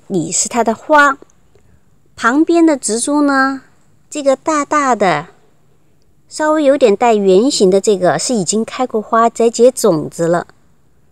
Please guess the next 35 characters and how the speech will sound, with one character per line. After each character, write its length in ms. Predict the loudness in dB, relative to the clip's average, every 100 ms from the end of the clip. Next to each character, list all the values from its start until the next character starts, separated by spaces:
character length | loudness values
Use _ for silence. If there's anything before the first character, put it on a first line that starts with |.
| _ _ _
那 80 | -4
么 120 | -4
它 140 | -2 -2
的 120 | 0
种 280 | 0 0 -2
子 180 | -4
呢， 140 | -2 0
可 200 | 0 -2
以 100 | -2
榨 240 | -2 0
油 380 | 2 0 -2 -2
的， 200 | -2 -2 _ _ _ _ _ _ -6
而 120 | -4
且 160 | -2 -2
榨 220 | 0 -2
出 160 | 0
的 120 | 2 4
油 280 | 4 4
的 100 | 4
营 200 | 4 2
养 200 | 2 0
价 240 | 0 -2 -2
值 160 | -2
呢， 220 | -2 -2 -4 -14 _ _
跟 280 | -2 -2 -4 -4
橄 220 | -2 0 2
榄 220 | 2 2
油 200 | 2 0
类 220 | 2 0
似， 400 | 2 0 0 -4 -10 _ _ _ _ _ _ _ _ _ _ _ -6
非 200 | -2 -2
常 200 | -4 -4
的 80 |
实 280 | -4 -4 -2
用。 200 | -2 -2